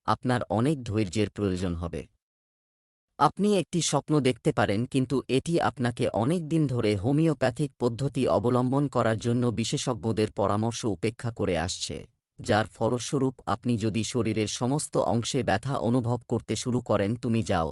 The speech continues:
কাউকে সাথে নিয়ে যাও। কর্কট রাশির আজকের দিনটি কেমন হতে পারে? আপনি শক্তিতে পূর্ণ এবং আপনার বন্ধুদের সাথে একটি পার্টি করতে পারেন।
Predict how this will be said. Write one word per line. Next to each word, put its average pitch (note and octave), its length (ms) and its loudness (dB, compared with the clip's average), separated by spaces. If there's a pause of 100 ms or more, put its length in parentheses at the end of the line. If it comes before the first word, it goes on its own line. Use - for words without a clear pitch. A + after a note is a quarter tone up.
(380)
কাউকে C#3+ 360 2
সাথে B2 360 -4
নিয়ে F#2+ 220 0
যাও। D#2 240 -4 (1080)
কর্কট E3+ 480 2
রাশির E3 480 2
আজকের B2+ 460 0
দিনটি D3+ 380 2
কেমন A2+ 380 2
হতে A2+ 260 -2
পারে? E2 280 -2 (420)
আপনি F3 340 2
শক্তিতে D#3 500 -2
পূর্ণ C#3+ 340 2 (220)
এবং A#2+ 220 2 (120)
আপনার C#3 380 0
বন্ধুদের C3+ 500 2
সাথে B2+ 320 -4 (100)
একটি A#2 220 -6
পার্টি A2 380 0
করতে A#2 340 -2
পারেন। E2+ 320 -2